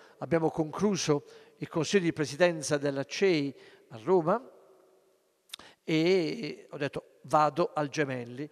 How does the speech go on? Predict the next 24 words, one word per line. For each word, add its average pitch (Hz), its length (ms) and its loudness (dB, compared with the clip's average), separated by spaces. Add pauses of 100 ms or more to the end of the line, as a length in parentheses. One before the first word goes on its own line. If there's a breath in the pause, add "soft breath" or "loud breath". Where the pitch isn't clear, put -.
(280 soft breath)
e 175 120 0
mi 165 80 -4
sono 165 200 0
fermato 160 480 0
un 131 140 -8
po' 139 320 2 (380 loud breath)
con 170 160 6
lui. 160 240 6
C'era 135 400 -4
chiaramente 131 640 -4 (320 loud breath)
la, 135 280 -4
la 139 140 -6
sorella, 143 400 0
una 135 120 -4
nipote, 143 420 0
poi 143 160 -4
c'era 135 340 -2 (400 loud breath)
quella 131 300 -4
bella 139 300 0
persona 143 600 -2 (300 loud breath)
che 156 240 -2
lo 143 160 0
ha 147 80 0
custodito, 139 840 -2